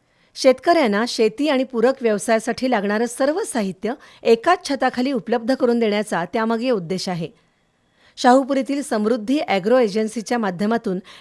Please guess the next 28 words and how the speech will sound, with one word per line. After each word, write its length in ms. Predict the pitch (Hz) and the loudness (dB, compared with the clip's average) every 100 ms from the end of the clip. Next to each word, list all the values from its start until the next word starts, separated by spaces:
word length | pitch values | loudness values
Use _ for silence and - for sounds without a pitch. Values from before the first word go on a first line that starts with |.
| - | -2
ट्रॅक्टरसह 680 | 233 220 - 320 302 226 202 233 | 2 2 2 -2 0 -2 0 -2
शेतीची 560 | 214 190 240 214 302 | -2 -4 -6 -6 -6
सर्व 380 | 294 240 247 302 | -4 -2 0 2
अवजारं 460 | 262 180 214 202 160 - - | 2 2 0 0 -4 -12 -10
इथं 220 | 240 302 | -4 -2
उपलब्ध 460 | 247 - 269 247 269 | -2 2 2 2 0
करून 260 | 240 208 | 2 2
देण्यात 260 | 196 180 185 | 0 -2 -4
आली 160 | 175 | -4
आहेत. 180 | 175 - _ _ _ _ _ _ - | -4 -8 _ _ _ _ _ _ 0
त्यानंतर 420 | 294 302 294 320 | 2 4 6 6
आता 300 | 285 - 262 | 6 2 0
साळुंखे 480 | 262 208 208 247 311 | 2 0 2 0 -2
कुटुंबियांनी 640 | 311 240 226 226 214 185 - | -4 0 2 2 2 0 -4
आपल्या 320 | 202 - 220 233 | -4 -2 0 0
व्यवसायाचा 600 | 196 185 233 247 247 285 | 0 -2 0 0 0 -4
विस्तार 420 | 190 - 214 208 | -4 -4 -2 -2
करत 260 | 196 202 269 - - - | -2 -4 -4 -12 -20 -12
शिरोली 420 | - 285 294 311 | -2 6 8 8
औद्योगिक 520 | 330 240 196 233 262 233 | 4 2 4 2 2 -4
वसाहतीतील 760 | 208 233 226 233 220 262 294 | -2 -2 -2 -4 -8 -8 -8
सांगली 400 | - 196 208 294 | -4 -2 -2 -2
फाटा 300 | 254 214 214 | -2 -2 -2
इथं 340 | 208 - 185 139 - - | -4 -6 -8 -8 -16 -20
समृद्धी 540 | - 262 247 294 247 320 | 0 2 4 0 2 0
ट्रॅक्टर्स 520 | 262 202 - 269 262 | 2 0 0 0 0
अँड 240 | - 220 | -2 0
मशिनरीज 520 | 220 196 277 247 185 | 0 -2 -2 0 0